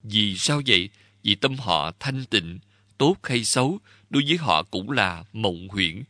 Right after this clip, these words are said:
Ôi nhẹ nhàng, vô sự. Còn người không có định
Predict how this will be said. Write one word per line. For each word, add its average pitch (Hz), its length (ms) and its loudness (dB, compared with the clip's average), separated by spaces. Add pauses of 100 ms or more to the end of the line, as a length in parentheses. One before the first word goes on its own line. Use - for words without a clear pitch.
(640)
Ôi 110 460 -2
nhẹ 95 240 0
nhàng, 87 420 -4 (140)
vô 135 220 2
sự. 90 340 0 (840)
Còn 101 220 6
người 95 360 0
không 131 240 -2
có 170 120 -2
định - 280 -4